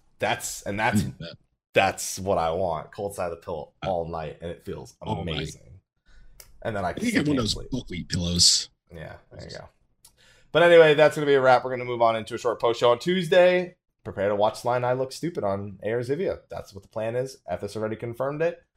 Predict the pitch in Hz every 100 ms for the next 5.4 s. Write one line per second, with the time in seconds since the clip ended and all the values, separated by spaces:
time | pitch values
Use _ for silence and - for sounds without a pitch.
0 | _ _ _ 90 87 123 143 143 143 127
1 | 156 - 76 - 101 98 107 104 101 98
2 | 98 90 90 85 87 82 87 82 - -
3 | - - 359 233 214 277 170 170 156 190
4 | 208 180 165 135 120 - - 185 101 110
5 | 165 143 143 135